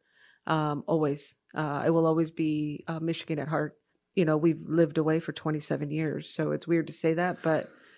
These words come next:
some people will still say, "I noticed your, your little bit of an accent," and I'm like, "It's twenty-seven years ago."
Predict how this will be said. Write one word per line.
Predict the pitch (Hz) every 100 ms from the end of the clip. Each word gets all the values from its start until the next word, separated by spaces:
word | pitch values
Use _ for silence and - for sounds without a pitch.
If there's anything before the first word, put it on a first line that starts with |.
| _
some | - 214
people | 202 196 156
will |
still | 151 - 156
say, | - 165
"I | 175
noticed | 202 262 277 -
your, | 214 208 208 -
your | 190 180
little | 202
bit | 185 190
of | 165
an | 156
accent," | 165 170 - 151
and | 156
I'm | 156
like, | 156 151 _ _ _ -
"It's | -
twenty-seven | - 160 156 156 151
years | 156 151
ago." | 156 - 90